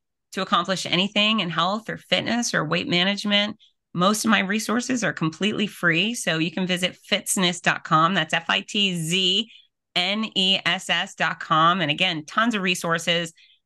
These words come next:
I promise if you follow me at Fitzness on social media, I'll provide quality content in return. But really what I would prefer is to have friends rather than followers. So if you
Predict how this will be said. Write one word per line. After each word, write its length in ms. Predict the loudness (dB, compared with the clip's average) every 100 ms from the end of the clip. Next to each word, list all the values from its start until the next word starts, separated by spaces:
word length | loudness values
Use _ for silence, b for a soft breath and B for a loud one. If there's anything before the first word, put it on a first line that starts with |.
| -2
I 540 | 0 2 2 0 -4 0
promise 360 | 2 2 0
if 140 | -2 -4
you 60 |
follow 420 | 2 4 4 4
me 260 | 2 2 2 0
at 160 | -2
Fitzness 500 | -4 -6 -4 -6 -2
on 140 | -2 0
social 300 | -2 0 0
media, 200 | 0 -2
I'll 60 |
provide 800 | -2 -4 -4 -10 -4 0 2 0
quality 340 | 2 4 4
content 500 | 2 2 2 2 0
in 140 | 0 2
return. 400 | 2 2 0 0
But 160 | -2
really 260 | -2 -2 -2
what 180 | 0 0
I 100 | -2
would 200 | -4 -8 _ _
prefer 800 | -4 -4 -4 4 6 6 6 2 B B B -2
is 140 | 0
to 60 | 0
have 300 | 0 -4 -2
friends 440 | 0 2 2 -2 0
rather 300 | 0 2 0
than 260 | 0 -2
followers. 640 | 0 0 2 0 -2 -2 -2
So 300 | 0 0 0
if 220 | -2 -2
you 300 | -2 -2 -4